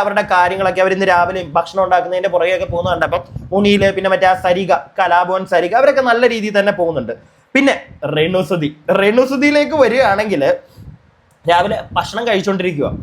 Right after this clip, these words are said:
അപ്പൊ എനിക്ക് തോന്നുന്നു മറ്റേ നോറ, അയ്യോ അവരൊരു ഗേ കപ്പിൾസ് ഉണ്ടല്ലോ, നോറയും പിന്നെ അതിൻ്റെ ഒപ്പ-, കൂടെ നിൽക്കുന്ന ആ പെങ്കൊച്ച്, അപ്പൊ അവരിൽ ആരോ, നോറയാണോ എന്ന് എനിക്കൊരു സംശയം, രേണുവിനോട് വീടിൻ്റെ കേസ് ഒന്ന് ചോദിച്ചു.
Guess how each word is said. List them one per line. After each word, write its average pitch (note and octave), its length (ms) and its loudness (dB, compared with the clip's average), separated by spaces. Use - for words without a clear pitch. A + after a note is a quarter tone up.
അപ്പൊ E3+ 160 2
എനിക്ക് B3+ 220 2
തോന്നുന്നു B3 340 4
മറ്റേ G#3+ 240 2
നോറ, A#3 400 4
അയ്യോ A#3+ 240 4
അവരൊരു A3+ 260 0
ഗേ G#3 100 4
കപ്പിൾസ് A#3 320 2
ഉണ്ടല്ലോ, A3+ 260 2
നോറയും A3 520 4
പിന്നെ A3+ 200 2
അതിൻ്റെ A3+ 220 2
ഒപ്പ-, A3 320 -2
കൂടെ A3+ 240 4
നിൽക്കുന്ന A3 280 0
ആ G#3+ 60 -6
പെങ്കൊച്ച്, G3+ 340 -2
അപ്പൊ G#3+ 140 2
അവരിൽ D4 360 2
ആരോ, G3 200 2
നോറയാണോ C4 440 2
എന്ന് B3+ 120 0
എനിക്കൊരു A3 240 -2
സംശയം, E3+ 320 -6
രേണുവിനോട് A3 480 4
വീടിൻ്റെ A#3 500 0
കേസ് F3 260 -4
ഒന്ന് E3+ 160 -8
ചോദിച്ചു. B2 320 -10